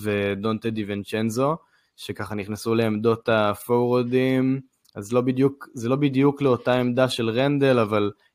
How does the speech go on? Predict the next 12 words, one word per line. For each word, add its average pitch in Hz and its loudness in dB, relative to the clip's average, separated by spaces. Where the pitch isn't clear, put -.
הם 127 2
קיבלו 123 4
את 131 0
הדקות 120 0
ואת 110 -2
הבמה 110 2
ואת 107 -4
המקום 110 -2
שרנדל 107 -4
תפס, - -4
אה, 101 -2
בחמישייה. 101 -2